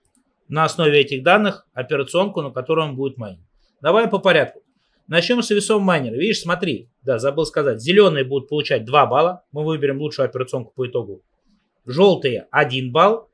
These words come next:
и красные — ноль баллов. Но здесь важно понимать, что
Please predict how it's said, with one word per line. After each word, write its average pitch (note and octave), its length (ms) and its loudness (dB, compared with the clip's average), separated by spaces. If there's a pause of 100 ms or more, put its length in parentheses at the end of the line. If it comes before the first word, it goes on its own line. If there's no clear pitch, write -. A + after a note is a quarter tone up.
(120)
и C#3 100 -12
красные — G3 420 0
ноль F#3+ 200 2
баллов. A2+ 320 -4
Но C3+ 80 -8
здесь G#3+ 260 -6
важно G#3 260 0
понимать, G3 380 -4
что - 340 -4